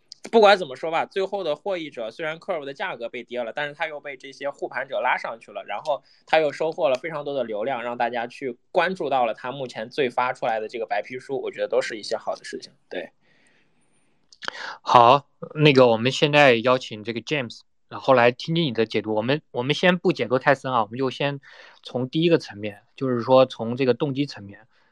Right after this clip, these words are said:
Speaker 2: 啊，因为确实是这个流动性也不大，为什么？呃，我说，我说主机方啊，就是说为什么要，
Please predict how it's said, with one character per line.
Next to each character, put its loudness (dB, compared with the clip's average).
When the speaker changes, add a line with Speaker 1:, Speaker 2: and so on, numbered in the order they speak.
Speaker 2:
啊， -6
因 0
为 8
确 6
实 6
是 2
这 -2
个 2
流 2
动 0
性 -2
也 4
不 -10
大， 6
为 -2
什 -6
么？ -2
呃， 2
我 -2
说， 4
我 -2
说 2
主 -6
机 -8
方 2
啊， -2
就 -8
是 -6
说 -2
为 0
什 -10
么 -2
要， 6